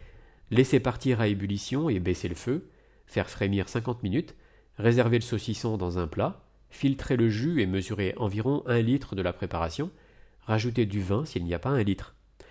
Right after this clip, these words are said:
Dans la casserole, réaliser un roux, mettre vingt-cinq grammes de beurre, une fois celui-ci fondu, verser la farine tamisée, remuer avec le fouet et laisser cuire environ une minute en ajoutant le jus, monter à ébullition en remuant sans cesse,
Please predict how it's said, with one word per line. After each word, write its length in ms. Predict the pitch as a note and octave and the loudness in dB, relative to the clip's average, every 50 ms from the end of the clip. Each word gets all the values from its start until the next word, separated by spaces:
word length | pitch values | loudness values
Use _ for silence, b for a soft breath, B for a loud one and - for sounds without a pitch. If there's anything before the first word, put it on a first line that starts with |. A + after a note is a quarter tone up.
| B B B B | B B B B
Dans 80 | - F#2 | -4 -2
la 100 | F2 E2+ | -2 0
casserole, 540 | - F2+ E2+ - - C3 D3+ E3 E3+ - - - - | 0 -2 -4 -2 -2 -2 0 0 -2 -2 -4 -10 -8
réaliser 600 | - - A#2+ C3+ C#3 B2+ B2 A#2 C#3 D3 C#3+ - | -2 0 2 2 2 2 2 2 2 2 2 0
un 160 | - G#2 F#2 | 0 -2 -2
roux, 240 | F#2 G2 A#2 B2 B2 - b b b b b b b b b b b - | 0 0 0 0 0 -4 b b b b b b b b b b b -2
mettre 300 | F#2+ F#2 - - - F#2 | -2 -2 -2 -4 -6 -6
vingt-cinq 340 | F2+ F2 F2+ - - F2+ F2 | -6 -6 -4 -4 -6 -6 -4
grammes 240 | E2+ E2+ E2+ F2 | -4 -4 -2 -2
de 100 | F2 F#2+ | 0 0
beurre, 460 | F#2+ F#2+ A2 B2+ E3 F3+ F3 - - b b b b b b b | 0 0 0 0 -2 -4 -6 -10 -14 b b b b b b b
une 140 | - A#2+ A#2 | -6 -6 -2
fois 160 | - C3+ B2 | 0 -2 0
celui-ci 480 | - C3 A2+ A2 A2+ A#2 A2+ - A#2 G#2+ | 0 0 0 0 0 -2 -2 -4 -4 -4
fondu, 360 | - A2+ A2+ A2 G2+ A2+ A2+ | -2 -2 -2 -2 -2 -4 -2
verser 320 | G2 G2+ F2+ - - - | -2 -2 -4 -2 -2 -2
la 120 | G2 F2+ F2+ | -2 -2 -2
farine 340 | - G#2 F2 F2+ F#2 E2+ | -2 -4 -2 -2 -2 -2
tamisée, 560 | D#2+ F2+ F2 F2 F2+ F2+ G2 C#3+ D#3+ - - - - _ - - - | -2 -2 -2 -2 -2 -2 0 0 -2 -2 -4 -10 -20 _ -20 -12 -10
remuer 640 | - G2+ A2+ A#2 A#2 A#2 A#2 A2+ A2+ A2 G#2 - - | -2 2 4 4 6 6 6 6 6 4 2 0 -4
avec 300 | - F#2+ F2+ F2 E2 - | -4 -2 -2 -4 -4 -2
le 120 | - G2 A2 | -2 -2 -2
fouet 400 | - - - C3 C3 C#3+ E3 B B B B B B B - | -2 -4 -2 -2 -2 0 -2 B B B B B B B -4
et 60 | A2 F#2+ | 0 0
laisser 260 | F#2+ F#2+ - - F2 | 0 0 0 -2 -4
cuire 300 | - - - A2 G2+ F#2 | -4 -2 -2 -2 0 0
environ 280 | F2 F2 F2+ E2 F2 | -2 -2 -2 -2 -2
une 140 | E2+ F2+ G#2 | 0 0 2
minute 500 | A#2 A2+ G#2 B2 E3 - - - - - - | 2 2 2 2 0 0 -4 -10 -20 -20 -8
en 180 | - G#2+ G2+ F#2 | -6 -4 -2 0
ajoutant 360 | F#2+ F2+ F2+ F2+ - C3+ C#3 | -2 -2 -4 -4 -2 -2 2
le 120 | A#2+ A2+ A2+ | 2 2 2
jus, 300 | G2+ G2 G#2 A2 B B B B B B B B B B | 2 0 -4 -6 B B B B B B B B B B
monter 300 | G2+ F#2 F#2+ - - F#2+ | -4 -4 -2 0 0 0
à 60 | F2 | 2
ébullition 560 | F2+ F2+ F2 F#2 F2+ F2+ F2+ - - C3+ D3 | 2 0 -2 -2 -4 -4 -6 -6 -4 -2 0
en 100 | C#3+ G#2+ | 0 0
remuant 400 | F2+ F#2+ F2+ F2+ F2 F2+ G#2+ C#3 | 0 0 0 0 0 0 0 0
sans 160 | C#3 - B2+ C3+ | 0 -2 -2 -2
cesse, 400 | - - E2+ E2+ - - - | -2 -2 -4 -4 -4 -8 -14